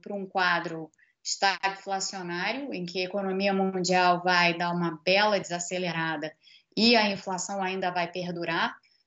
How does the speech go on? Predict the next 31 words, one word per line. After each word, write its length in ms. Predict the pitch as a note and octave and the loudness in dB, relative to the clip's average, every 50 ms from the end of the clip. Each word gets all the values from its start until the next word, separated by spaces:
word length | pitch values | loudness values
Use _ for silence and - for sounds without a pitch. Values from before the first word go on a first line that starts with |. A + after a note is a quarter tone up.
| _ _ - | _ _ -4
é, 200 | F3+ F3 E3+ F3 | -2 0 0 0
por 300 | E3+ E3+ F#3 F#3 F#3 - | 0 -2 -2 -4 -2 2
conta 320 | - G3 G3 G3 G3 G3 | 4 4 4 6 4 2
desses 360 | F3+ F#3+ F3+ F3 - F#3 F3 | 2 2 0 0 0 -2 -4
choques 480 | - - F#3 F3 E3+ F3 F3 - F3+ E3+ | -2 0 0 0 0 0 -2 -4 -4 0
vários 460 | E3 E3+ E3+ E3 E3 D#3+ E3 E3 - | 2 2 4 4 4 2 0 -2 -4
sobre 220 | - F3+ F3 E3+ F3 | -4 -4 -4 -2 -4
os 120 | E3 - | -6 -6
quais 280 | - E3+ E3 D#3+ D#3 E3+ | -4 -2 -2 0 0 0
eu 100 | E3 D#3+ E3 | -2 -2 0
falei, 500 | - D#3+ D#3 D#3 D#3+ F3+ G3+ A#3 C4 - - - - - - - - - - - _ _ - | 0 0 2 4 4 4 4 4 2 0 -8 -20 -20 -20 -20 -20 -20 -20 -20 -20 _ _ 4
numa 340 | F#3+ A#3 C#4 D4+ C#4+ B3 | 6 6 6 8 6 6
situação 640 | A#3 - B3 A#3 A#3+ A#3 G#3+ G#3 - - A3+ G#3 G3+ | 4 4 2 2 4 4 4 4 4 0 0 -2 -4
política, 1120 | G3+ - A3 G#3 G3 G3 G3 F#3+ F#3 F#3 - F#3 - - - - F#3 F3+ F3 E3+ E3+ E3+ - - | -4 -4 -4 -2 0 0 0 0 -2 -4 -4 -4 -4 -4 -2 -2 0 2 2 2 2 -2 -4 -4
é, 360 | - F3+ F3 E3+ E3+ D#3+ - _ _ | -2 0 0 0 -2 -2 -4 _ _
complicada 1040 | A3 A3+ A#3+ C#4 - - A3+ G3+ G3 - - F3+ F3+ F#3 G3+ A3+ B3 C4+ C#4 C4+ C4+ - | 2 4 4 4 2 -2 -4 -4 -4 0 2 4 4 4 4 2 0 -2 -2 -4 -8 -10
para 120 | - G3 | -8 -8
os 80 | G3 F3+ | -6 -6
diversos 500 | F#3 F#3 F3 F3+ F3 F3 E3+ - - - | -6 -6 -4 -2 -2 -2 -2 -4 -8 -6
países, 760 | - F3+ E3 D#3+ E3 F#3 G#3+ A#3 A#3 C4 C4+ B3+ - - - _ | -6 -6 -4 -4 -4 -2 -2 -2 -2 -2 -2 -2 -2 -4 -4 _
e 260 | E3+ F3 F3 E3+ E3+ E3+ | -4 0 0 0 2 2
o 140 | F#3 F3+ | -2 -2
que 480 | F3+ - - G3 F#3+ F#3 F3+ F3+ - _ _ _ | 0 2 4 6 6 6 4 2 -4 _ _ _
sempre 600 | - - - - G#3+ G#3+ A3 G#3+ G#3+ - F#3+ F#3+ | -2 -2 0 2 4 4 4 2 0 -2 -2 -2
interfere 600 | F3+ F3 F#3 F3+ F3 F3 - F#3+ F3+ F3 F3 F3 | -2 -2 -2 -2 -2 -2 -2 0 0 0 0 -2
com 120 | - F3+ | -2 -4
a 60 | F3 | -4
condução 560 | - - F3+ F3+ F3 E3+ E3 - - F3 F3 | -4 -2 -2 -2 -2 -2 -2 -2 -2 0 0
da 120 | E3+ F3 E3+ | 0 0 0
política 500 | - - F3+ F3 F3 E3+ - - - F3 | 0 -2 0 0 2 0 0 0 0 0
macroeconômica 1040 | E3+ E3+ E3+ E3 E3 - F3 E3+ F3 F3+ E3+ D#3+ E3 D#3 D#3 D3+ D3+ D3+ _ D3+ | 2 4 4 2 2 0 -4 -2 0 2 2 2 2 0 0 -4 -8 -12 _ -18